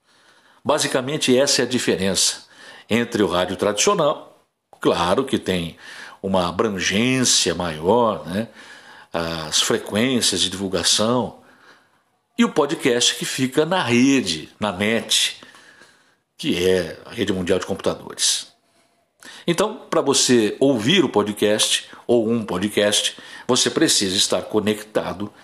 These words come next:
à internet. Deu pra entender?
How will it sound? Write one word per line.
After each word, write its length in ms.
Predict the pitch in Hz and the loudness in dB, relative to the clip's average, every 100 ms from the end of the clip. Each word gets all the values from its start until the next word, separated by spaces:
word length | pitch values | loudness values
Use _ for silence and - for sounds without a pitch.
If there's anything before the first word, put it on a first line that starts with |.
| - _ - | -20 _ -6
à 160 | 160 | -4
internet. 760 | 160 110 101 80 - - - - - - _ _ _ _ _ | -4 -4 -6 -6 -12 -8 -8 -8 -12 -20 _ _ _ _ _
Deu 120 | 127 | -2
pra 140 | 123 107 | 0 -2
entender? 560 | 107 117 156 - - | 0 0 0 -2 -14